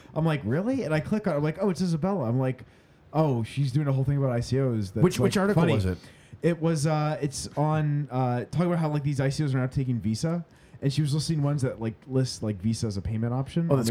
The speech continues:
Speaker 1: their
Speaker 2: great.
Speaker 1: site. And, but the one that the, the, the person in Telegram commented on is a, uh, it's an I C O for a crowdfund for the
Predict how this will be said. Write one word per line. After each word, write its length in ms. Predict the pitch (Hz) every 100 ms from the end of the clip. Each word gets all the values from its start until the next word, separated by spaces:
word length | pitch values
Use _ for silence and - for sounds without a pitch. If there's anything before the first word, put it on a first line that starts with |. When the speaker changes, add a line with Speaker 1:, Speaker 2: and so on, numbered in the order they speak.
| 117
Speaker 1:
their 80 |
Speaker 2:
great. 280 | 123 107 85
Speaker 1:
site. 60 | - - - - -
And, 280 | 147 147 139
but 200 | 160 151
the 80 | 160
one 220 | 151 175
that 160 | 185 - 143
the, 380 | 143 131 123 104
the, 320 | 123 120 110 104 - -
the 60 | 131
person 400 | 147 139 139 117
in 120 | 123
Telegram 420 | 127 135 123 113
commented 440 | 107 113 120 139 175
on 300 | 180 185 185 - _ _ _ _ _ _ _ _ _ _ _ _ - - - - -
is 200 | - 143
a, 220 | 139 135 135
uh, 220 | 123 123
it's 160 | 131 143
an 80 |
I 140 | 123 143
C 260 | - 180 170
O 320 | 165 175 170
for 240 | - - 139
a 60 |
crowdfund 800 | 135 - 135 143 151 175 175 185 -
for 420 | - - 135 135
the 180 | 120 123